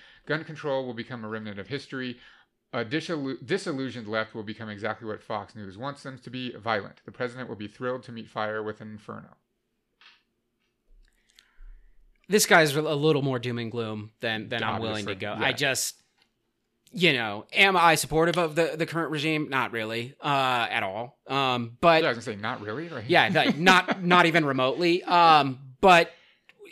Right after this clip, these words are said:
Speaker 2: I mean, this guy's talking about, like, I mean, yeah, I mean, he's talking about full-blown, like, Gestapo,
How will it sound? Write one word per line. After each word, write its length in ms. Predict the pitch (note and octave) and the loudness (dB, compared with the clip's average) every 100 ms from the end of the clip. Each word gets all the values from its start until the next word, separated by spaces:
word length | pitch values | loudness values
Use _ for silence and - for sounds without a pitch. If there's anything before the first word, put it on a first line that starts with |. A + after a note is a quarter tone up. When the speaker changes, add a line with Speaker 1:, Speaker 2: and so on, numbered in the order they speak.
| - | -6
Speaker 2:
I 100 | - | 0
mean, 180 | D#3 C#3+ | 2 4
this 160 | E3 F3+ | 2 2
guy's 240 | C#3 C3 | 2 0
talking 320 | - C3 B2 B2+ | 0 -2 -2 -2
about, 380 | A#2+ A#2 A#2 | 0 0 0
like, 320 | A#2 A2+ G#2 - - - - - B4 A#4 A#4+ A4 G#4 - - - - - | -2 -4 -4 -12 -16 -16 -16 -16 -16 -18 -16 -18 -18 -20 -20 -20 -18 -12
I 80 | C3 | -10
mean, 260 | A#2+ A2+ | -8 -8
yeah, 200 | A2 A3+ | -4 -2
I 120 | A3 G#2+ | -2 -2
mean, 160 | A2 | -6
he's 140 | A#2+ - | -6 0
talking 340 | C#3+ C#3 C#3 | 0 0 -2
about 340 | B2+ C3 B2 | 0 2 2
full-blown, 600 | - D#3 D#3 C3+ C#3 D3 | 0 0 0 2 0 2
like, 220 | C3+ C3+ - | 2 -2 -2
Gestapo, 840 | C3 - B2+ D#3+ D3+ C#3+ C#3+ | -6 -2 0 0 0 -2 -4